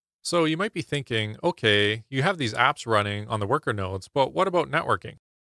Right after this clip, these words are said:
Well, I conveniently didn't mention that because the diagrams are already pretty packed, so let's cover that now. I'm just gonna move things down here and hide the master nodes while we chat about this.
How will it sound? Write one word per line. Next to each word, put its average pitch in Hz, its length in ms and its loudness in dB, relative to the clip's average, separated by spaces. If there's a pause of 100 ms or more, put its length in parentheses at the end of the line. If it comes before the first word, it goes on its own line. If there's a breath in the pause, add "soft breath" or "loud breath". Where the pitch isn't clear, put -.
(220)
Well, 170 300 2
I 151 80 0
conveniently 165 720 -4
didn't 139 220 -2
mention 135 300 -4
that 107 200 0
because 135 280 -2
the 120 100 -4
diagrams 120 560 2
are 110 80 4
already 107 180 4
pretty 104 240 -6
packed, 123 420 2 (280)
so 135 240 2
let's 131 220 2
cover 113 220 -2
that 101 160 0
now. 110 280 -2 (460)
I'm 165 40 -12
just - 120 -4
gonna 165 120 0
move 123 220 0
things 117 240 -8
down 113 260 0
here 104 300 0
and 104 320 -2
hide 113 200 0
the 107 60 -4
master 95 340 -4
nodes 92 300 -8
while 98 140 -2
we 92 80 -6
chat 101 200 -8
about 98 200 -8
this. - 260 -14